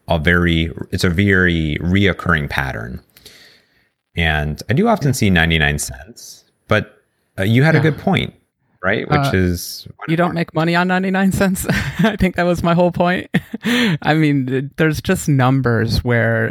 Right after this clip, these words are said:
Speaker 2: the number of users that you need in order to make money is just crazy. And ninety-nine cents is one of those numbers. It's a good number because it's cheap. A lot of people will do it.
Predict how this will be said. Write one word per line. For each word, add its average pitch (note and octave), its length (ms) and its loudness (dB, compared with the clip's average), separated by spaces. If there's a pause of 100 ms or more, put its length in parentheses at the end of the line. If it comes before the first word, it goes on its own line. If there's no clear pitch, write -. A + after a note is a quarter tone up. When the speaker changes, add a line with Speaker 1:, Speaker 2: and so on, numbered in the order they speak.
(120)
Speaker 2:
the C3 280 -2
number C#3 320 2
of B2 160 0
users A#2+ 440 2
that - 120 -2
you A#2 180 0
need A2+ 360 0
in A#2 120 0
order A2+ 240 2
to A#2 80 -2
make - 300 -2
money B1 260 -2
is - 220 -6
just - 240 -6
crazy. - 380 -4
And A#2+ 140 -6
ninety-nine A2+ 460 2
cents - 260 -4
is - 140 -6
one - 100 -6
of A#2+ 60 -10
those - 220 -6
numbers. - 420 -4 (400)
It's D#3 140 0
a E3 40 4
good G3 320 0
number A3 380 4
because D3 720 0 (140)
it's - 180 -8
cheap. G3+ 400 -2 (200)
A D3 80 0
lot D3 180 2
of - 80 -2
people C#3+ 260 2
will B2 240 2
do B2+ 320 0
it. A#3 220 0